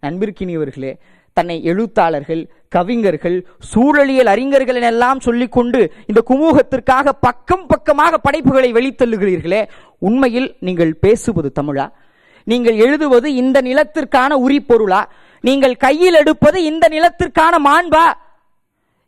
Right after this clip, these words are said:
இங்கிருக்கிற கிளி, மயில், அன்னம், நாரை, கொக்கு, காட்டுக்கோழி, கழுகு, யானை எல்லாம் தொலைத்துவிட்டு நேரடியாக எங்கோ அண்டார்டிக் சென்று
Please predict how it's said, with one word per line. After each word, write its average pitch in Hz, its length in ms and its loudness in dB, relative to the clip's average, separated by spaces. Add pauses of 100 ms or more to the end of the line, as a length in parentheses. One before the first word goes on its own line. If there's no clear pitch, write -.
இங்கிருக்கிற 240 840 -2 (200)
கிளி, 240 540 -4
மயில், 214 460 -2 (100)
அன்னம், 247 580 -4
நாரை, 254 500 0 (140)
கொக்கு, 254 520 0 (100)
காட்டுக்கோழி, 254 720 0
கழுகு, 285 420 0
யானை 285 340 0
எல்லாம் 311 480 2
தொலைத்துவிட்டு 269 680 -4 (240)
நேரடியாக 320 760 0
எங்கோ 285 400 0
அண்டார்டிக் 320 400 -2
சென்று 233 420 -2